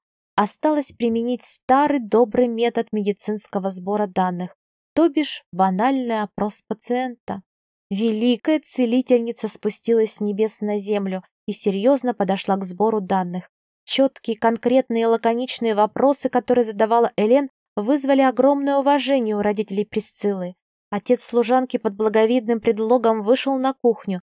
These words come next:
чтобы расспросить дочь. Вместо Присси отвечала Маргарет, которая слишком долго молчала и теперь брала реванш. Она красочно расписала способности Элен,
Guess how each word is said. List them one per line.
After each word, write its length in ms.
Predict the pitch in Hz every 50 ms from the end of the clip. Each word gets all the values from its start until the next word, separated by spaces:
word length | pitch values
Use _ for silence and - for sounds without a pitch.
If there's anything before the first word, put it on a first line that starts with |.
| _ _ _
чтобы 380 | - - - _ - 214 185 214
расспросить 600 | 220 208 - - - 220 208 - - 226 214 196
дочь. 340 | 190 208 190 170 - - - _ _ _ _ _ _ -
Вместо 480 | 208 208 220 254 277 262 - - 262
Присси 480 | - _ 277 285 311 - - - - 285
отвечала 500 | 269 262 - 240 - - 262 269 269 269
Маргарет, 560 | 262 254 247 233 208 185 175 190 185 180 -
которая 320 | - 202 196 - 214 214
слишком 580 | 214 - - 254 320 302 - - - 294 285 254
долго 300 | 226 269 277 277 254 269
молчала 640 | 254 262 262 269 - - - - 254 233 208 185 175 - _ _ _ -
и 100 | 214 196
теперь 340 | - 214 208 - 254 262
брала 340 | 220 202 214 202 202 202 208
реванш. 560 | 202 208 190 196 185 170 175 - - - - _ _ _ _ _ _ _
Она 180 | 208 214 233
красочно 640 | 226 - - 233 233 247 262 - 277 262 - - 254
расписала 520 | 247 254 - - - 233 - 254 247 254 254
способности 760 | - - 240 233 - - 254 233 214 226 233 - - - 233
Элен, 320 | 226 220 214 233 254 269